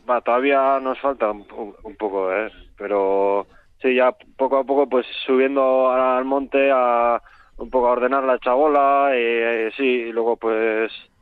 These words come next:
luego ya, cuando ya los días, los cuatro o cinco días antes de subir, pues, eh,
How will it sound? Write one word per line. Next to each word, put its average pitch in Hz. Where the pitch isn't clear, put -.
luego 117
ya, 120
cuando 117
ya 120
los 107
días, 117
los 104
cuatro 113
o 110
cinco 113
días 113
antes 110
de 113
subir, 117
pues, 101
eh, 92